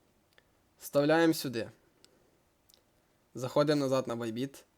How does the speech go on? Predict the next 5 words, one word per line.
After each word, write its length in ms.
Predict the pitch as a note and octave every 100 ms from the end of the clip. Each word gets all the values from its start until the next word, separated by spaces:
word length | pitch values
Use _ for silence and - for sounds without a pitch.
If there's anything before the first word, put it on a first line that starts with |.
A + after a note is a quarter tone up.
| _ _ _ _ _ _ _
Заходимо 540 | - B2+ - D3 C#3 A#2+
в 80 |
активи. 520 | A#2+ - B2+ C3+ D#3 F3 _ _ _ _ _ _ _ _ _ _ _ _ _ -
І 280 | C#3+ E3 E3+ _ _ _
поповнення. 600 | - C3 D3 A#2+ A2 A2